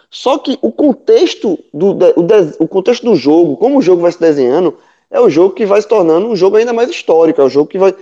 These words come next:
que, eh, to-, torna o jogo eterno, né? Porque o, o Afogados pegou, encarou o Atlético Mineiro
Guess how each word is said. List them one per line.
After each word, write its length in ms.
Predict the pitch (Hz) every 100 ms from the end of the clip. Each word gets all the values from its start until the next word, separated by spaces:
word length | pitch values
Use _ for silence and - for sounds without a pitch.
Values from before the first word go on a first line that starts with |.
| - _
que, 300 | _ 170 170 -
eh, 240 | 135 131 -
to-, 240 | 180 - -
torna 260 | 175 226
o 40 | 202
jogo 360 | 151 190 240
eterno, 560 | 240 - 143 147 135 110 - _ _ _ -
né? 160 | 135
Porque 600 | 151 - 151 190 165 - - _ _ _
o, 260 | 151 147 143
o 20 |
Afogados 520 | 139 135 165 190 - - _ _ -
pegou, 280 | 151 165 - 139 147
encarou 380 | 151 165 147 196
o 40 |
Atlético 320 | 220 185 -
Mineiro 360 | 165 143 131 131